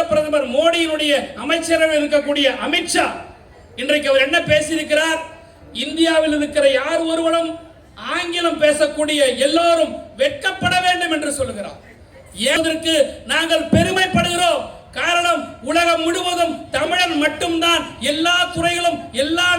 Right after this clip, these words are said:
நாடுகளிலும் முன்னணி பணிகளிலே பொறுப்புகளே இருக்கிறார் என்று சொன்னார். அதற்கு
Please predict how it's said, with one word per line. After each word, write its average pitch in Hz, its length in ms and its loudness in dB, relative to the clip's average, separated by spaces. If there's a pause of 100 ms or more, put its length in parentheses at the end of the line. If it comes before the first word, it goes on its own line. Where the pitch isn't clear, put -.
நாடுகளிலும் 339 500 0 (200)
முன்னணி 349 420 -2 (160)
பணிகளிலே 330 440 2 (220)
பொறுப்புகளே 339 520 0 (280)
இருக்கிறார் 359 460 0
என்று 330 220 -2
சொன்னார். 311 320 0 (240)
அதற்கு 320 320 -2